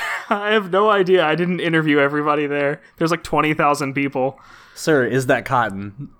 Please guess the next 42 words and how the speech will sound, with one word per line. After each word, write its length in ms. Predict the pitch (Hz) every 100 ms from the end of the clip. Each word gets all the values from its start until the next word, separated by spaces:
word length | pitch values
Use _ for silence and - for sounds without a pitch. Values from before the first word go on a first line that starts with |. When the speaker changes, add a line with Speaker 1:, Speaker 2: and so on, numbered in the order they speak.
| 208
Speaker 1:
"Sir, 380 | - 185 139 131
<laughs> 100 | 160
sir, 240 | 151 165 156
is 80 | 147
that 260 | 151 -
confirmed 400 | - 151 156 151
cotton?" 380 | 156 135 123 139 - - -
<laughs> 300 | 269 254 165 277
Speaker 2:
Cotton 240 | 131 120
confirmed. 480 | 110 101 110 98 87 _ _ _ _ _
Speaker 1:
Yeah, 180 | 160 143
but 120 | 143
it 60 |
was 160 | 196 269
fun. 340 | 143 123 117 151
It 60 |
was 140 | 170 175
a 40 |
good 140 | 156
time, 320 | 131 127 120 123
honestly. 460 | 123 131 135 127 120 _ _ _ _
Speaker 2:
Good, 160 | 135 151
Speaker 1:
Um, 180 | 127
Speaker 2:
that's 160 | 107 110
awesome. 380 | 110 98 92 - _ _
Speaker 1:
yeah. 240 | 135 135 117 - _ -
Kenna, 180 | 220 233
what 120 | 262
did 140 | 311
you 120 | 220 220
do? 300 | 131 117 - _ _
How 140 | 156 214
was 160 | 202
your 120 | 175
weekend? 500 | 160 123 131 123 139 - _ _
Speaker 2:
I 120 | 113
went 120 | 143 160
to 120 | 185
Asheville, 600 | 120 123 - 117 147 147 - _ _ -
uh, 640 | 110 107 104 101 101 98 -
and 600 | 113 107 104 104 101 101
hiked. 560 | 101 - 113 107 127